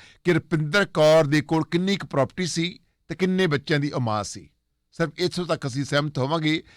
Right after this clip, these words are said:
ਪਰ, ਅ, ਸੀਮਤ ਰਹਾਂਗੇ, ਮਾਫ਼ ਕਰਨਾ। ਹੋਰ ਅਸੀਂ ਕੋਈ ਵੀ ਗੱਲਬਾਤ ਨਹੀਂ ਕਰਨੀ ਚਾਹਾਂਗੇ ਕਿ ਉਹਨੇ, ਉਹਨੇ ਰਿਲੇਸ਼ਨ ਕਿਉਂ ਬਣਾਇਆ, ਕੀ ਬਣਾਇਆ। ਇਹ ਹੁਣ already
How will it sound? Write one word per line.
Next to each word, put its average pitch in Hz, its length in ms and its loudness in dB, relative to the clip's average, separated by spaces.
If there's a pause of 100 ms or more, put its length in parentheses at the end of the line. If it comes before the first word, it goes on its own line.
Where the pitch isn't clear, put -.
(260)
ਪਰ, 151 400 6 (220)
ਅ, 131 40 0
ਸੀਮਤ 190 320 0
ਰਹਾਂਗੇ, 160 380 4
ਮਾਫ਼ 147 200 0
ਕਰਨਾ। 143 340 -2 (520)
ਹੋਰ 175 260 6
ਅਸੀਂ 156 280 2
ਕੋਈ 156 140 0
ਵੀ 143 100 4
ਗੱਲਬਾਤ 127 460 2
ਨਹੀਂ 135 400 0
ਕਰਨੀ 123 320 0
ਚਾਹਾਂਗੇ 120 520 0 (420)
ਕਿ 123 480 2
ਉਹਨੇ, 131 360 0
ਉਹਨੇ 127 220 -2
ਰਿਲੇਸ਼ਨ 131 380 0
ਕਿਉਂ 135 180 -2
ਬਣਾਇਆ, 120 440 2
ਕੀ 135 220 -4
ਬਣਾਇਆ। 120 400 0
ਇਹ 135 160 -4
ਹੁਣ 123 180 -2
already 117 640 -4